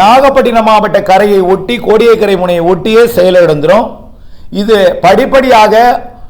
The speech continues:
ஆழ்ந்த காற்றழுத்த தாழ்வு மண்டலமாகவும் பிறகு தாழ்வு மண்டலமாகவும் வடக்கு நோக்கி நகர்ந்து நாளை முப்பதாம் தேதி ஞாயிற்றுக்கிழமை இரவு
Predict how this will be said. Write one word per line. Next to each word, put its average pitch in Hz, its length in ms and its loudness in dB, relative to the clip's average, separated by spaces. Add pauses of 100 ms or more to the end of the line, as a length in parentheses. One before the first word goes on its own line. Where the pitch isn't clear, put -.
(400)
ஆழ்ந்த 277 360 0 (120)
காற்றழுத்த 220 560 0
தாழ்வு 196 240 2
மண்டலமாகவும் 175 640 0 (500)
பிறகு 220 240 2 (140)
தாழ்வு 247 340 4
மண்டலமாகவும் 208 720 0 (140)
வடக்கு 208 340 0
நோக்கி 208 280 -4
நகர்ந்து 165 340 0 (720)
நாளை 254 360 2 (140)
முப்பதாம் 240 500 0
தேதி 196 160 -2 (120)
ஞாயிற்றுக்கிழமை 196 680 -2 (140)
இரவு 214 400 2